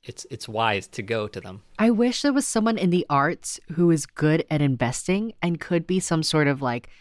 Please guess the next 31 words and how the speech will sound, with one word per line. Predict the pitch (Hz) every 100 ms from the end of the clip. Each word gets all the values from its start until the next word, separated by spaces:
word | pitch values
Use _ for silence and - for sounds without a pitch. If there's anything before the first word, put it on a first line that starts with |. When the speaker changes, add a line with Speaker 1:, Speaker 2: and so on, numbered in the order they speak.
| _ -
Speaker 2:
mid-range | 143 151 151 151 147 139 - _ _ _ _ _ 143 131 131 127 127 123 -
financial | - 131 131 123 123 123 - 120 117
advisor | 127 117 120 120 117 90
of | 87
sorts. | - 123 -
I'm | 220
sure | - - 262 262
there's | 220 -
someone | 170 165
out | 160 180
there. | 123
I |
just | 127 190 202
haven't | 202 180
found. | 160 160 170
If | 165
you | 233
find | - 160 196
them, | 131 113
please | - 143 139 113 -
let | 113
me | 113
know. | 113 117
Speaker 1:
Okay, | 147 175 135
I | 131
actually | 151 190 269
sort | - - 147 151
of | 156 -
have | 120 127 -
found | 107 113 127
them, | 151 165